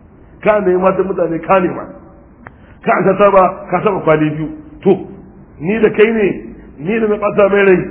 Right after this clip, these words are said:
ya yafe min kai Ubangiji ka ce baka yarda dukansa ba. Haka ake ciki,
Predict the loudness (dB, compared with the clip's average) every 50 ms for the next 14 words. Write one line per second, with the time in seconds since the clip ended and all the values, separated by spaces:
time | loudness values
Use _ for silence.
0 | -12 -16 -18 -20 -20 -12 -2 2 4 4 6 4 4 2 2 2 2 0 -2 -4
1 | -10 -6 -2 0 0 0 0 0 0 0 0 -2 -4 -4 -4 -4 -2 -2 -2 -2
2 | -2 -4 -6 -6 -6 -6 -6 -6 -8 -8 -8 -10 -10 -12 -14 -16 -18 -20 -20 -20
3 | -20 -20 -20 -20 -20 -20 -20 -20 -20 -20 -20 -20 -20 -20 -20 -20 -20 -20 -20 -20
4 | -20 _ _ _ -20 -20 _ -20 -20 _ -20 -20 -20 -20 -20 -20 -20 -20 _ _
5 | _ -20 -20 -20 -20 _ _ -14 -10 -8 -6 -4 -4 -4 -2 -4 -6 -6 -6 -10
6 | -12 -12 -12 -12